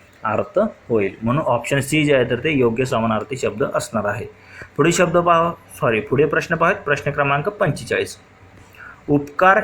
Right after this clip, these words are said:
या शब्दाचा विरुद्धार्थी शब्द ओळखा. तर आत्ता आपण समानार्थी शब्द पाहिला, तर आता इथे विरुद्धार्थी शब्द पाहायचा आहे. तर उपकारच्या विरुद्धार्थी काय असतो? अपकार. उपकार,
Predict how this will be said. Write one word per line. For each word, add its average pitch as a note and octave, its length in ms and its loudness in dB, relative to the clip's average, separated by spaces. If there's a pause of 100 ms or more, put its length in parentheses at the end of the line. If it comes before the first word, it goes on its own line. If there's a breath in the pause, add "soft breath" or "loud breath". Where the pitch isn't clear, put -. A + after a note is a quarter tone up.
या E3 220 4
शब्दाचा D3+ 460 2
विरुद्धार्थी C#3 640 2
शब्द A#2+ 260 -2
ओळखा. B2 360 0
तर - 80 -2
आत्ता A#2+ 320 -2
आपण D#3+ 220 0
समानार्थी D3+ 680 2
शब्द C3 240 0
पाहिला, A#2+ 360 2 (340 loud breath)
तर A#2+ 80 0
आता B2+ 160 0
इथे D3 160 2
विरुद्धार्थी C3+ 520 4
शब्द B2+ 260 -2
पाहायचा G#2 400 -4
आहे. F#2+ 120 -8
तर B2+ 60 -2
उपकारच्या D3+ 540 2
विरुद्धार्थी D#3+ 460 2
काय D#3 140 2
असतो? - 260 -4
अपकार. G2 380 -4 (520 loud breath)
उपकार, D3 380 2